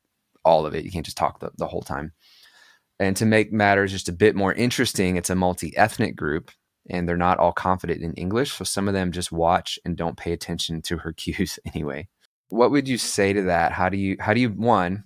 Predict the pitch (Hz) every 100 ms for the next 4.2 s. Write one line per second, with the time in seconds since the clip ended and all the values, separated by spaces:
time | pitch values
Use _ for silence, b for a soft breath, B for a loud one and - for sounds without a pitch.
0 | _ - 110 110 127 113 98 98 98 98
1 | - - - - _ - 104 98 - 110
2 | 101 92 80 78 101 - _ _ _ _
3 | _ _ 92 90 85 - - - 107 92
4 | 85 82